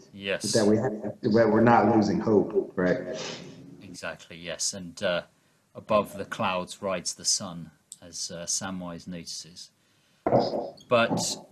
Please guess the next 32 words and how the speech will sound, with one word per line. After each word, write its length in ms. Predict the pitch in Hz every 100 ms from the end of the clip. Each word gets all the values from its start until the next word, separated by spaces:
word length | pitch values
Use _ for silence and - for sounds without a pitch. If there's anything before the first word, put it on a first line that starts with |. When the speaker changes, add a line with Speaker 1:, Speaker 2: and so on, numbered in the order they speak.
| 107
Speaker 1:
the 540 | 117 110 113 110 104 - - -
crisis 540 | - 139 139 - - 117
of 180 | 104 -
modernity, 560 | 104 107 104 95 - 98
of 100 | -
post-modernity, 1040 | 107 104 113 98 101 95 - 95 90 85 - _ -
has 160 | 101
often 300 | 107 - 107
been 320 | 90 101 95
described 500 | 90 - - 95 90
as 120 | 87 85
a 40 |
crisis 460 | - 98 90 104 95
of 80 |
the 120 | 87 87
intellect. 600 | 87 98 117 - - - _ _ _ 104
No 280 | 104 107
doubt 360 | 101 92 82 -
that 160 | 87 85
is 120 | 90
at 120 | 87
the 80 | 92
heart 360 | 98 87 80
of 120 | 82 -
this. 380 | 90 - - - _ _ _ _ -
The, 500 | 95 92 92 90 76 - - _ _ -
the 100 | 95
rejection 800 | 92 - 120 107 - - 95 90
of 260 | 107 87 80 -
objectivity, 1080 | 101 - 92 - - 110 92 - 90 85 82 - - _ - _ 92
uh, 220 | 85 82 85
with 360 | 95 85 -